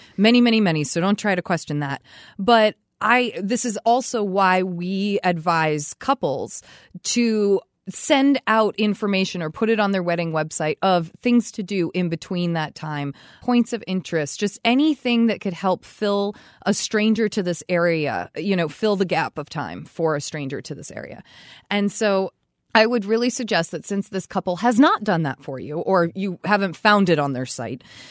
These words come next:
that you do a quick Google search of the town where the ceremony is and a town where the reception is. And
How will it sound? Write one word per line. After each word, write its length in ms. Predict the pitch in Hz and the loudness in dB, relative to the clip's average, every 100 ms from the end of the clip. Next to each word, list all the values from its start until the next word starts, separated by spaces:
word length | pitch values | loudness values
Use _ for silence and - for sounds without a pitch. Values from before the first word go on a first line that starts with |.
| - | -14
that 380 | - 185 202 190 | -2 4 4 4
you 520 | - 190 233 226 220 - 202 | -2 0 2 2 0 -4 -6
do 140 | 208 269 | -2 -2
a 40 | |
quick 260 | - 320 - | -2 -6 0
Google 280 | 359 440 | 4 4
search 320 | - 175 - - | 2 0 -2 -2
of 180 | 220 208 | 0 0
the 100 | 220 | -2
town 320 | 240 233 247 | 0 2 2
where 100 | 240 | 2
the 300 | 220 214 196 | 0 -2 -4
ceremony 560 | - 294 339 330 320 311 | -2 0 0 -2 -4 -4
is 180 | 320 294 | -4 -4
and 160 | 226 | -4
a 60 | 214 | -4
town 280 | 226 214 214 | -4 -4 -4
where 100 | 214 | -4
the 100 | 208 | -4
reception 460 | 214 320 - 170 | -6 -8 -8 -10
is. 200 | - - - - - - - | -12 -16 -18 -20 -20 -18 -2
And 460 | 226 220 220 220 | 2 4 4 2